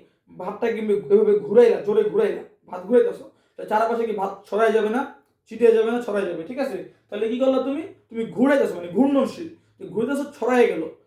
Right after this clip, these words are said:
ছড়াই গেল মানে কি? ভাতটা কি সংরক্ষণ থাকলো? থাকলো না, ছড়াই গেল,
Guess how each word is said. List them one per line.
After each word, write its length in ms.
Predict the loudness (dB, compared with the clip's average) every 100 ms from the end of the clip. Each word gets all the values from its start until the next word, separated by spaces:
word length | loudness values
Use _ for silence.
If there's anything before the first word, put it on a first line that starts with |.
| _ -4
ছড়াই 220 | -2 0
গেল 100 | 0 0
মানে 120 | -2 -4
কি? 80 | -8 -14 _ -10
ভাতটা 200 | -8 -6
কি 60 | -6 -6
সংরক্ষণ 340 | -4 -4 -4 -2
থাকলো? 200 | -2 0 0
থাকলো 180 | 0 0 0
না, 40 | -2
ছড়াই 220 | 2 4
গেল, 120 | 4